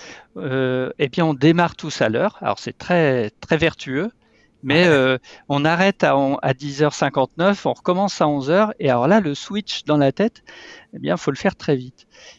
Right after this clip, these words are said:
Speaker 1: Et c'est
Speaker 2: Puis,
Speaker 1: vrai
Speaker 2: euh,
Speaker 1: que,
Speaker 2: puis,
Speaker 1: euh,
Speaker 2: puis à un
Speaker 1: avant d'être
Speaker 2: moment,
Speaker 1: un
Speaker 2: il faut, il faut faire aussi, plutôt que juste, euh,
Speaker 1: Exactement.
Speaker 2: Mm.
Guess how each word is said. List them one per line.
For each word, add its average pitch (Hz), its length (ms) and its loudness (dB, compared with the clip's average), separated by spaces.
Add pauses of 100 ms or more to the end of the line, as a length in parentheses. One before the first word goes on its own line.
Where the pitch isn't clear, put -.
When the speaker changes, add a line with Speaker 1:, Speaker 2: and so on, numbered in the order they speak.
(120)
Speaker 1:
Et 127 60 -8
c'est 151 140 -2
Speaker 2:
Puis, - 80 4
Speaker 1:
vrai 220 100 6
Speaker 2:
euh, - 40 -8
Speaker 1:
que, 139 160 -4
Speaker 2:
puis, - 200 -4 (460)
Speaker 1:
euh, 175 140 0
Speaker 2:
puis - 80 -4
à 170 60 4
un - 20 6
Speaker 1:
avant 202 160 4
d'être 190 160 6
Speaker 2:
moment, 160 200 6
Speaker 1:
un 147 40 2
Speaker 2:
il 131 100 0 (100)
faut, - 240 -12
il - 80 -20
faut 127 140 0
faire 151 380 -2
aussi, 104 300 -12
plutôt 123 300 -8
que 110 80 -8
juste, 120 160 -4
euh, 135 40 2
Speaker 1:
Exactement. 131 640 -6
Speaker 2:
Mm. 101 560 -16